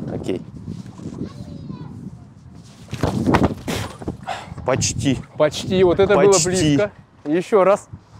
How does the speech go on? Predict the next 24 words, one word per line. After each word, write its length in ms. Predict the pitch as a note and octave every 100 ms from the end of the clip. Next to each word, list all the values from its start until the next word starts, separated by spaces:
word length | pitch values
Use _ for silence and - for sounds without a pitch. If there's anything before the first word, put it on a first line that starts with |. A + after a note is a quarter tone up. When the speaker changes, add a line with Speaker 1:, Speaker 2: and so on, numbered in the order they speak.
| - - - - -
Speaker 2:
Ну, 120 | E3
если 240 | C4 B3+
ни 100 | B3+
раз 220 | C4+ C4
не 80 | A3+
забьёшь, 300 | F3+ F3+ F3
Андрей, 260 | E3 F3 F3+
тогда 260 | C#3 C3+ F3+
я 100 | F#3
Speaker 1:
Ну, 120 | E3+
Speaker 2:
почти. 140 | F#3 D3+
Speaker 1:
что 120 | F#3
делать-то? 460 | D3+ C#3 G#2+ - -
Отжиматься 500 | B2+ C3 F#3+ A#3 G#3
буду. 240 | E3+ C3+ - - - C5+ - - - - - - - - - - - - - - - - - - -
Speaker 2:
Всё. 500 | - - G#3 E3+ C3 G#2+ -
Но 340 | - - D#3+ G3+
норма 300 | B3 C#4+ C#4
не 100 | C4
выполнена. 640 | A#3 F3+ D#3 D3 C3+ A2+
Один 320 | B2+ C#3 G#3 G#3
гол 140 | D3+
всего 300 | - C3+ B2
лишь. 180 | A2